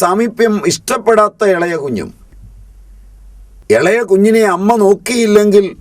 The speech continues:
വിഷം കൊടുത്തോ കത്തി കൊണ്ട് കീറിയോ കൊല്ലണമെന്ന് ചെറുപ്പത്തിലെ ആഗ്രഹിക്കുന്ന മൂത്ത കുഞ്ഞും ആ അമ്മയുടെ അടുത്ത് വളരുന്നത് അവർ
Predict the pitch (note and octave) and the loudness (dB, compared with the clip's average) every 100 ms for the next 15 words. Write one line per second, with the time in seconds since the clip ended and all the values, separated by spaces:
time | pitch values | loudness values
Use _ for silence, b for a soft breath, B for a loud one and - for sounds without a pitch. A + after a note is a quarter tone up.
0 | - _ _ _ _ _ _ _ _ _ | -20 _ _ _ _ _ _ _ _ _
1 | _ _ _ _ _ _ _ _ G#3 A3 | _ _ _ _ _ _ _ _ -2 0
2 | G#3+ A3 G3 F#3+ - F3 D#3 - _ _ | 2 4 4 4 0 0 -2 -6 _ _
3 | _ - - A3+ A3+ G#3+ G3 F#3 F#3 F3+ | _ -4 -2 -2 0 2 4 4 4 2
4 | F3 - D3 E3+ G3+ G#3+ G3+ G3 F#3+ F#3+ | 0 0 0 2 2 2 0 2 2 0
5 | E3+ E3 F3+ F#3+ F#3 F#3 E3+ D#3 D3+ E3 | 0 0 0 -2 2 2 2 -2 -2 -2
6 | D3+ D#3 E3 D3 C#3+ D#3 E3 D#3+ C3+ B2+ | -2 -4 -4 -4 -2 -4 -2 -4 -4 -4
7 | A2 - - _ _ - _ _ _ _ | -6 -8 -16 _ _ -20 _ _ _ _
8 | _ _ _ _ _ _ _ _ _ _ | _ _ _ _ _ _ _ _ _ _
9 | _ _ _ _ _ _ _ _ _ _ | _ _ _ _ _ _ _ _ _ _
10 | _ _ _ _ - C3 G3+ G3+ F3 G#3+ | _ _ _ _ -4 -2 0 -2 0 2
11 | A3 A3 G#3+ G3+ F3 F#3 - G#3 - _ | 2 2 2 2 0 -2 0 0 -2 _
12 | _ _ _ - C#3+ D3 F#3+ G#3+ F#3 C3 | _ _ _ -4 0 2 0 0 0 0
13 | G2 - - _ _ _ _ _ _ _ | -2 -6 -12 _ _ _ _ _ _ _
14 | _ _ b b b - D#3+ G#3+ | _ _ b b b -2 0 0